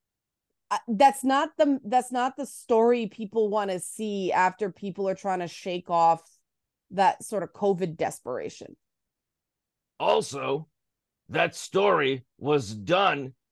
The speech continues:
Speaker 2: in the Flash <laughs> T V series.
Speaker 1: Yeah, well, that's another problem. I think that people thought Grant Gustin was done dirty.
Speaker 2: Um, the, uh, and I was gonna make another point. Now I don't remember what it was, so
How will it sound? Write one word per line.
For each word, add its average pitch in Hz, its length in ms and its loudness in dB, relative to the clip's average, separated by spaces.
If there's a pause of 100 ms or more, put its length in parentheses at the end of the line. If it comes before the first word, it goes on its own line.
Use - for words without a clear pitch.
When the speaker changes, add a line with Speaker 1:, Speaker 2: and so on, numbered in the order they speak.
(120)
Speaker 2:
in 151 180 -2
the 139 100 0
Flash - 400 -2
<laughs> - 80 -10
T 208 140 2
V 220 200 2
series. 175 800 -4
Speaker 1:
Yeah, 262 260 2
well, 226 320 4
that's 262 280 2
another 233 300 0
problem. 247 500 -2 (540)
I 214 140 4
think 214 460 -2
that 220 220 -2
people 202 540 -4
thought 180 320 6 (160)
Grant 170 260 -2
Gustin 185 440 0
was 180 180 -4
done 180 240 -2
dirty. 180 400 -2 (400)
Speaker 2:
Um, 147 400 2 (460)
the, 156 360 -2
uh, 147 340 2 (360)
and 156 100 0
I 156 40 4
was 151 120 2
gonna 190 160 -2
make 185 160 2
another 156 220 2
point. 135 260 -2
Now 143 120 -2
I - 20 0
don't 143 120 0
remember 135 220 0
what 123 100 -4
it - 40 -4
was, 117 100 -14
so 117 260 -6